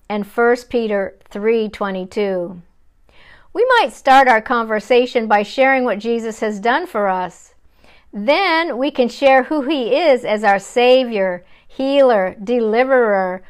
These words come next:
protector, provider, et cetera. And then finally, we can ask the person we are sharing with if they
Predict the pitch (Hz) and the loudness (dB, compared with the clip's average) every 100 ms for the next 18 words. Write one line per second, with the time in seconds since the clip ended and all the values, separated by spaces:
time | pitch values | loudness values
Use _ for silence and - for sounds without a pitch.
0 | - - 240 220 214 277 294 277 214 196 | -20 -4 -2 -2 2 2 2 0 -2 0
1 | 214 208 208 214 254 240 196 - 196 - | 0 0 4 6 6 4 0 -2 -8 -6
2 | - 247 262 202 185 180 214 _ - - | 0 0 0 -6 -8 -8 -14 _ -20 -18
3 | - 285 311 320 - 311 381 466 277 269 | -6 -2 0 -2 0 2 2 0 -2 -2
4 | 302 294 262 254 269 269 - 254 269 302 | -2 -4 -2 0 0 0 -2 0 2 0
5 | - 254 247 220 262 233 - 294 403 403 | 0 -4 -4 0 0 0 -2 -4 -2 -2
6 | 254 240 233 240 196 233 | 0 0 -2 -6 -4 0